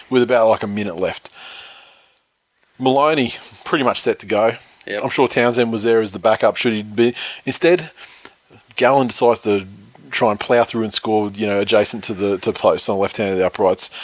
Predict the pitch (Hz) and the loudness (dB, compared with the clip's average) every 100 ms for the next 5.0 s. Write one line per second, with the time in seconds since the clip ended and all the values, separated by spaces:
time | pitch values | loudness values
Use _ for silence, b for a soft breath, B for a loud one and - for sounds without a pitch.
0 | B B 104 104 101 104 - _ 127 113 | B B 2 2 0 -8 -14 _ -4 -2
1 | 104 120 127 107 95 90 101 98 98 98 | 0 2 2 2 -6 0 2 4 4 2
2 | 95 95 90 95 92 90 80 90 104 104 | -2 -6 -2 2 4 2 -2 -10 -12 -8
3 | 101 98 104 - - 107 - 107 95 95 | -8 0 0 2 -2 -4 -2 -2 0 2
4 | 98 98 98 - 101 90 - 98 92 | 0 2 -2 -2 -6 -6 -6 -4 -4